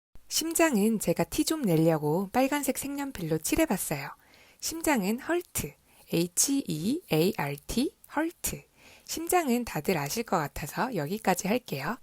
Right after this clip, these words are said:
그리고 이쪽에는 간이 있어요. 간. 간. 간은 의학용어로 리버라고 합니다. L I V E R,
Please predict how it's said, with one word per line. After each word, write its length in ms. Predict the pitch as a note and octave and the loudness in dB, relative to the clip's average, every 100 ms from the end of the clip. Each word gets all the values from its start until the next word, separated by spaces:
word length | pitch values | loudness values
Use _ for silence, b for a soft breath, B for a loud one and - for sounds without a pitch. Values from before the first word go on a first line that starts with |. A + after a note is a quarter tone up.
| - | -14
그리고 560 | - G3+ B3+ A#3 G#3+ B3 | -4 2 4 6 6 6
이쪽에는 800 | E3+ E3 - C4 F3 G3+ C4 E3+ | 2 -2 0 4 4 2 -2 -4
간이 420 | - - F#3 D4 | -2 2 2 4
있어요. 420 | G#3+ - - C3 C3 - _ - | 2 0 -4 -8 -10 -16 _ -8
간. 340 | - E3 C3+ - _ - _ _ _ - - _ _ | 0 2 0 -12 _ -18 _ _ _ -20 -20 _ _
간. 580 | - D3+ C#3+ C#3 G#3 D#4+ _ _ _ _ _ - | -4 -2 -2 -2 -4 -4 _ _ _ _ _ -6
간은 460 | - F#3+ B3 C#4 | 4 6 6 2
의학용어로 920 | C4 E3 A3+ C4+ C4 F#3+ D#3 E3 G#3 D3+ _ | 2 4 4 2 0 0 2 2 2 -2 _
리버라고 680 | F3+ F#3+ C4+ D4 C#4 F3 D3 | 4 6 6 6 4 0 -4
합니다. 460 | C3+ C3 E3 D3 - _ - | -8 -4 -4 -4 -12 _ 4
L 240 | E3+ G#3+ - | 6 6 2
I 320 | D3+ C#3+ D#3+ | 0 0 -2
V 380 | - F3+ G#3 A3 | 0 2 2 0
E 220 | - F3+ - | -2 -2 0
R, 340 | C#3+ C#3 G#3+ | -2 0 0